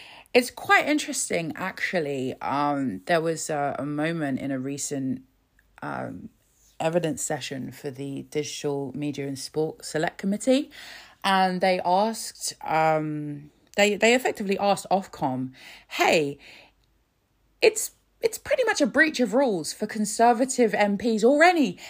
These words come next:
M Ps to, to be interviewing each other on T V, and yet Tories keep doing it. Are you gonna do anything about that?" And Ofcom were basically like,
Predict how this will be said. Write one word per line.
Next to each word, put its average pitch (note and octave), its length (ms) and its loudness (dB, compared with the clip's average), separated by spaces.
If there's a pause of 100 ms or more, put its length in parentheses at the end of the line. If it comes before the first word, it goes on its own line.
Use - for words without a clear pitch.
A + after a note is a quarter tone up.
(100)
M G3 220 0
Ps F#3+ 340 -2 (280)
to, A3+ 200 0
to B3 180 0
be A3 180 0
interviewing A#3 680 4
each G3 260 -2
other F#3 520 2
on G3 180 2
T G#3 320 2
V, F#3+ 400 0
and F#3+ 180 2
yet G#3+ 240 2
Tories D4+ 540 4
keep C4+ 400 0
doing C#4 400 8
it. A4 320 4 (680)
Are G4+ 40 0
you E5+ 180 -4
gonna G5 200 -4
do F#5+ 100 -4 (100)
anything F#5 280 -6
about E5+ 420 6
that?" D5+ 260 8 (520)
And G#3 140 6
Ofcom G3+ 300 4
were F3+ 80 6
basically D#3+ 240 2
like, D3+ 260 4